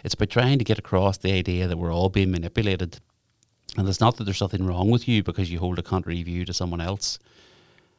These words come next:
but you do have to wonder why you came up with that opinion. And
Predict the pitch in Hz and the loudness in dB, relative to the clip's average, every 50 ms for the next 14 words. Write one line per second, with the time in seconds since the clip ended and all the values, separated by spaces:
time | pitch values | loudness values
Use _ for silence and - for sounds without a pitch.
0 | _ _ - 107 92 95 98 117 120 120 123 120 - - 98 90 90 92 98 92 | _ _ -8 -8 -6 0 2 4 4 4 4 2 2 0 -2 0 0 0 0 0
1 | 92 92 90 82 92 92 92 95 101 104 101 - - 107 101 101 98 - - 98 | 0 -2 -2 -2 -2 0 2 2 2 2 0 -2 -2 -2 -2 -2 -2 -2 -2 -4
2 | 95 - 95 95 92 87 - - 82 80 - 64 85 90 _ _ _ - - - | -2 0 -2 -2 -2 -6 -8 -10 -12 -12 -12 -14 -14 -16 _ _ _ -20 -20 -20
3 | - _ _ _ _ _ _ _ _ _ _ _ _ _ _ _ _ - 98 104 | -20 _ _ _ _ _ _ _ _ _ _ _ _ _ _ _ _ -2 -2 -2
4 | - | -2